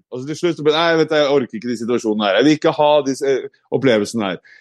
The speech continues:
Ja, hva hvis det er en utallig, uendelig, ulike måter å tilnærme, tilnærme seg en situasjon på, og hva hvis du finner den metoden som fungerer for deg? Ikke at du skal bare ta en metode og bruke det, for det har jeg gjort nok feil med i mitt liv,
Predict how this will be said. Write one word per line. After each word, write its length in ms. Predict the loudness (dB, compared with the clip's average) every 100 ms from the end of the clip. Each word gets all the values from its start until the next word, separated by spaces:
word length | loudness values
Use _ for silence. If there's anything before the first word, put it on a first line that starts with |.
| _ -2
Ja, 80 |
hva 180 | 2 2 2
hvis 160 | 0
det 80 | 0
er 220 | 2 2 0
en 120 | -2 -6 -10 -12 _ _ _ _ _ _ -2
utallig, 800 | 0 0 -2 0 2 4 2 2 2
uendelig, 600 | 4 2 -4 -4 -4 -4 -10 _ _ _ -4
ulike 640 | 0 2 2 0 0 0
måter 480 | 0 0 -2 -4 -6
å 60 | -2
tilnærme, 480 | -2 -2 -2 -2 -2
tilnærme 440 | 0 2 2 2 2
seg 140 | 2
en 60 | 0
situasjon 440 | 0 0 0 0 0
på, 140 | 0 -2 _ _ _ -2
og 80 | 2
hva 160 | 2 0
hvis 160 | -4
du 80 | -6
finner 460 | -6 -4 -2 -2 0
den 160 | 0 -2
metoden 500 | -4 -2 -2 -2 -6
som 140 | -2
fungerer 480 | 0 2 2 2 0
for 140 | 0 2
deg? 300 | 2 2 -2 _ -4
Ikke 220 | 0 2
at 60 | 0
du 60 | 0
skal 120 | -2
bare 140 | -2 0
ta 140 | 0
en 120 | 2
metode 420 | 0 0 0 2 0
og 140 | 0
bruke 320 | 0 0 0 -2
det, 60 | 0
for 100 | 0
det 100 | 2
har 100 | 2
jeg 140 | 0
gjort 160 | -2 -6
nok 160 | -6 -2
feil 180 | -2 0
med 120 | -2
i 60 | -2
mitt 160 | -2 0
liv, 140 | -2